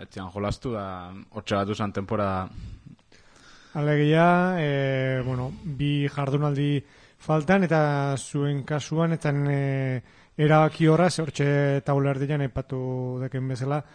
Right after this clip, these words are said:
Speaker 2: ez gora ez bera, eh, lasai xamar. Hala ere, liga nola, nola gatu zen, iloerak eta jetxirak edo nola, nola intzian, egin bazian?
Speaker 1: Bai, hori, azkenian intzan,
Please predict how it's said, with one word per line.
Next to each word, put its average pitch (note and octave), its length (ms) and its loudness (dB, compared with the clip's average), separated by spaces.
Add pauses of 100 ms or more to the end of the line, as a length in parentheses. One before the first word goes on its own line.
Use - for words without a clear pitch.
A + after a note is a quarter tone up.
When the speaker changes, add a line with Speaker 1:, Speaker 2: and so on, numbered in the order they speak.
(240)
Speaker 2:
ez C3 160 -2
gora C#3 240 2
ez B2+ 80 -2
bera, D#3 640 2
eh, C3+ 200 0
lasai C3+ 280 -4
xamar. D3 340 0 (320)
Hala E3 240 2
ere, F3+ 440 4
liga D#3+ 320 0
nola, D3+ 500 2
nola D3 180 -2
gatu C#3 200 -4
zen, C#3+ 160 -2
iloerak D3 340 0
eta C#3+ 120 -4
jetxirak C#3 440 -6
edo C#3 180 0
nola, C3+ 460 -2
nola C#3+ 200 -2
intzian, C#3+ 380 -4
egin D3 260 0
bazian? C3+ 440 -4 (180)
Speaker 1:
Bai, A#2 240 4
hori, A2+ 140 4
azkenian A#2 760 0
intzan, G#2 880 -2